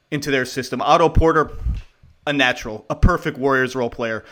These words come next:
All flare screens and random cuts and good defense and tough rebounds. Otto Porter also has that Sean Livingston thing where he'll make a couple of random mid-range jumpers, and it just feels so demoralizing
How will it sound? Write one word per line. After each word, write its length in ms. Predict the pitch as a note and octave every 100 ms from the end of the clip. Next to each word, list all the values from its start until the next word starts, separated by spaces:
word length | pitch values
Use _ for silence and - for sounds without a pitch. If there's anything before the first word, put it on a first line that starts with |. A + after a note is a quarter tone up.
| - -
All 220 | - F#3+ D3+
flare 480 | - C#3+ D#3 D#3
screens 540 | D3 - D3 D3 D3 C3+
and 160 | A2+
random 320 | E3 D#3+ C3+ -
cuts 420 | - - D#3+ D3+ -
and 160 | B2
good 260 | F3+ E3 A2+
defense 480 | E3 D#3+ D3+ C3 C3
and 120 | B2
tough 260 | E3 D#3
rebounds. 460 | C#3 D3 D3 C#3+ C3 - - -
Otto 200 | - A#3
Porter 280 | B3+ D4+ G3
also 240 | E3 F3 F3
has 100 | C#3+
that 140 | C3+
Sean 320 | - E3 D3+
Livingston 440 | C3+ C#3+ C#3+ D#3+ D3
thing 340 | D#3+ D#3 D3 - - _
where 120 | E3
he'll 140 | D#3+ E3
make 200 | E3 G3
a 60 |
couple 320 | D#3+ G3+ G#3+ E3
of 140 | A#2
random 340 | B2+ D3+ C#3+
mid-range 420 | C3+ C#3 C#3+ C3+ -
jumpers, 360 | C3+ D3 C#3+
and 80 | D#3
it 80 | -
just 240 | - -
feels 320 | - F#3 C#3
so 340 | - - D#3+ D3
demoralizing 880 | C3+ B2 A#2+ A#2+ A2+ A2+ A2+ A#2+